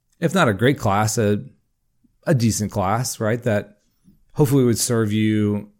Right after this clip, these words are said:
as a transition. It wouldn't be like your bellwether class. It wasn't your year two and your year three classes, but it wouldn't handicap you. But these guys are maybe being handicapped in a way that others weren't. You look at a guy, known recruiter like Mario Cristobal, he gets the,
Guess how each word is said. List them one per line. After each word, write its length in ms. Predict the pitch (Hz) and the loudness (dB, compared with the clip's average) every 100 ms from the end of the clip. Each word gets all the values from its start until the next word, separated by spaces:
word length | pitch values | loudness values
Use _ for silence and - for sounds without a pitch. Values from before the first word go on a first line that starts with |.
| _ | _
as 200 | 117 123 | -4 -4
a 40 | 110 | -2
transition. 480 | - 101 95 - 92 | -2 -4 -4 -6 -4
It 60 | |
wouldn't 280 | 95 123 131 | 0 0 2
be 340 | 139 135 127 | 2 2 0
like 180 | - 117 | -4 -6
your 100 | 120 | -6
bellwether 460 | 101 113 107 104 98 | -2 -2 0 -2 -2
class. 240 | 98 92 | -4 -6
It 60 | 92 | -4
wasn't 260 | 101 113 | -4 -2
your 100 | 120 | -2
year 200 | 113 117 | -2 -2
two 260 | 110 117 113 | -2 0 0
and 100 | 107 | 0
your 100 | 104 | 0
year 120 | 101 | -2
three 200 | 101 107 | -4 -6
classes, 520 | 95 104 92 - 95 - | -6 -8 -8 -8 -12 -6
but 360 | 123 113 - - _ _ _ _ _ _ _ | -2 -2 -6 -16 _ _ _ _ _ _ _
it 60 | 143 | 0
wouldn't 260 | 135 160 104 | 2 2 0
handicap 580 | - 127 101 95 73 | 2 2 0 -6 -8
you. 200 | 78 95 - _ _ _ _ _ _ _ _ _ | -10 -14 -18 _ _ _ _ _ _ _ _ _
But 180 | 120 98 | -2 2
these 200 | 135 127 | 4 6
guys 180 | 143 113 | 4 4
are 60 | |
maybe 400 | 107 113 127 127 | 4 6 6 4
being 240 | 110 117 95 | 2 0 0
handicapped 680 | - 131 127 107 120 95 110 | 0 0 0 0 -2 -2 -4
in 100 | 98 | -4
a 40 | |
way 220 | 95 95 | -2 -2
that 400 | 90 92 90 _ _ _ _ _ _ | -2 -4 -6 _ _ _ _ _ _
others 300 | 123 113 95 | -2 0 0
weren't. 220 | 101 90 95 | -4 -4 0
You 120 | 117 | 2
look 160 | 127 | 2
at 160 | 127 123 | 2 2
a 40 | |
guy, 200 | 101 110 | 2 2
known 300 | 101 107 120 | 2 4 4
recruiter 320 | 117 101 127 117 | 2 0 0 2
like 160 | 98 | 0
Mario 240 | 110 110 95 | 2 0 0
Cristobal, 380 | 110 110 107 | -4 -2 0
he 80 | 101 | 0
gets 220 | 95 104 | -2 -4
the, 220 | - 101 | -6 -8